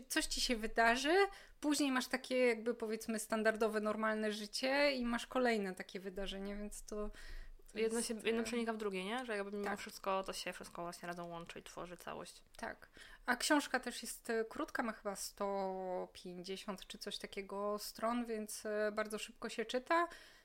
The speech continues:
Speaker 1: Em, i też ten podział właśnie na takie historyjki, to jest takie, że, że masz te rozdziały często dosyć, e, w, w takiej cienkiej książce.
Speaker 2: I w tym bardzo ładną okładkę i też w środku chyba
Speaker 1: Tak.
Speaker 2: mam bardzo ładną
Speaker 1: Tak,
Speaker 2: wyklejkę,
Speaker 1: bardzo
Speaker 2: nie?
Speaker 1: ładną.
Speaker 2: Tak ogólnie,
Speaker 1: Tak.
Speaker 2: tak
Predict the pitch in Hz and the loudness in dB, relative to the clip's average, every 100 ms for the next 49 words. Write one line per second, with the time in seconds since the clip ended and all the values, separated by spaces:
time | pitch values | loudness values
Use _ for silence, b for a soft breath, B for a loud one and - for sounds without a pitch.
0 | B 233 240 240 233 233 233 240 240 _ | B -4 -2 -2 -2 -2 -2 -4 -6 _
1 | - 254 269 262 - 254 240 - - 247 | -8 -2 0 0 0 0 0 -2 2 4
2 | 247 240 226 226 - 233 233 226 226 - | 6 4 2 -2 -2 -2 -2 -2 -4 0
3 | 220 220 220 - - - 226 233 220 - | 2 2 -2 -4 -6 0 0 0 -2 -6
4 | 202 202 - - 214 202 208 208 208 196 | -8 -8 -8 -6 -4 0 2 4 4 2
5 | - - - 214 214 214 - - 214 220 | -4 -10 -6 0 2 0 0 2 4 4
6 | 226 214 240 - 226 208 196 214 185 180 | 2 2 2 0 2 2 0 -2 0 -2
7 | - 180 - 196 190 - - - 214 196 | -2 -6 -6 -6 -8 -10 -16 -12 -10 -10
8 | 196 - 190 202 - 196 185 202 - _ | -12 -14 -12 -10 -8 -10 -10 -12 -14 _
9 | - 196 180 - 220 - b b b b | -12 -12 -12 -12 -14 -18 b b b b
10 | b _ 226 220 233 226 226 226 214 214 | b _ -6 -2 0 2 4 4 4 2
11 | 233 254 - - - 233 226 - 185 180 | 2 0 0 -6 -4 0 0 0 2 6
12 | 190 180 190 190 185 185 185 196 190 226 | 6 4 -2 2 2 2 0 2 4 4
13 | 190 220 - 202 208 - 180 180 214 190 | 6 4 4 -4 -6 -4 -4 -2 -4 -4
14 | - | -8